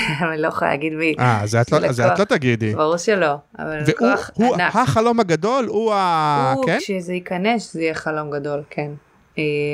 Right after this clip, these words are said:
Speaker 1: לא, הוא לא יודעת אם הוא היה החלום כל חיי, אבל הוא, הוא הזדמן עליי, ו-,
Speaker 2: כן.
Speaker 1: הוא פרויקט מאוד מאוד גדול, מאוד מעניין.
Speaker 2: מכלל הסיטואציה, כמו שזה.
Speaker 1: כן, מכלל
Speaker 2: מכירה את
Speaker 1: הסיטואציה.
Speaker 2: מכלל הסיטואציה?
Speaker 1: כן, כן, אני מכירה.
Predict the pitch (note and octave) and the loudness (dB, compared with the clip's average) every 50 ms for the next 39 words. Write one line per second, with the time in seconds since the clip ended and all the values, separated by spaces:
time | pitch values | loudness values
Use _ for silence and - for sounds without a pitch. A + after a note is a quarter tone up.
0 | D3 D3+ - E3+ E3+ E3 F#3+ F#3+ F#3 G#3 B3 - - A3+ F#3 F#3 G3+ G3 F#3 F#3 | -2 -2 -2 0 0 2 2 2 2 0 0 0 0 0 2 2 2 2 2 2
1 | F#3 - - D#3+ E3 E3 E3+ - F3 E3+ E3 - D#3 D#3+ G3+ C4 C4 F#3 D#3 C#3+ | 0 0 -2 -2 -2 -2 -2 -2 -2 -2 -2 -2 -2 0 2 2 2 0 0 -2
2 | C#3+ D3 C#3+ D3 D3+ D3+ D3+ D3+ D3+ D3 D3 D3 D#3+ F3 G3 B3 A3 F#3 F3 D#3 | -2 -4 -2 -2 -2 -4 -4 -4 -6 -6 -8 -10 -10 -12 -10 -6 -4 -4 -2 -2
3 | D#3 E3 D#3 E3+ G3+ G#3+ G3+ F3+ D#3 D3+ D3 D3 D#3 F3+ G3+ - _ _ _ _ | -2 0 2 4 4 4 4 2 2 0 0 0 -2 -2 -2 -4 _ _ _ _
4 | _ _ _ _ _ _ _ _ _ - D3+ D3 C#3+ C#3+ C#3+ D3 D3 D3 D3 D3 | _ _ _ _ _ _ _ _ _ -10 -8 -8 -8 -8 -6 -4 -4 -2 -2 -2
5 | D3 D3 D3 D3+ D3 D3 D3+ D3 A#2 A2 A2 A2+ A#2+ C#3 - - F3+ F3 F3 - | 0 0 0 0 0 0 2 4 6 6 6 4 2 0 -2 -4 -6 -6 -4 -2
6 | D#3 E3 E3 F3+ G3 F#3+ - F3 E3 E3 E3+ F#3 F3+ E3+ D#3+ D#3+ D3 D3+ D#3+ D3+ | 0 2 2 2 2 0 -4 -4 -2 0 0 0 0 -2 -4 -4 -2 -2 -2 0
7 | D3+ D#3+ D#3 D3+ D3+ D#3 D3+ D#3 - - E3+ F3 F3 E3+ E3+ D#3+ D#3 D3+ D3+ D3 | 2 0 0 0 0 -2 -4 -6 -6 -2 -2 -2 -2 -2 -4 -6 -6 -6 -2 0
8 | D3 C#3+ D#3 D#3+ E3+ F#3 F3 - D#3+ - D#3 D3+ D3 D3 - - B2 A2+ - C3 | 0 0 2 2 2 2 2 2 2 2 2 4 2 2 2 0 0 0 2 2
9 | B2 A#2+ - - B2 A#2 A#2 A#2 A2+ A2 G#2+ A2 G#2+ A2 - F#3 F3 E3+ E3 D#3+ | 2 2 2 2 2 2 4 2 2 0 0 -2 -2 0 2 2 4 4 2 0
10 | D#3 D#3 - - F3+ E3+ E3+ E3+ - E3+ C#3+ - B2 A#2+ C3+ C#3+ E3+ D#3+ F#3 E3+ | -4 -8 -2 0 2 2 2 2 0 -2 -2 0 2 2 2 2 2 2 2 2
11 | F3 - G3+ - F#3+ G3 G3 - - A#3 B3 B3+ - - - E3 D3+ C#3+ C#3+ - | 2 2 2 2 2 2 2 2 0 0 0 0 -4 -4 -4 -4 -4 -4 -8 -12
12 | - D3+ D3+ D3 - _ _ _ _ - - D3+ D3 D#3 - - - - - | -12 -14 -14 -14 -20 _ _ _ _ -12 -12 -10 -10 -12 -12 -12 -12 -12 -12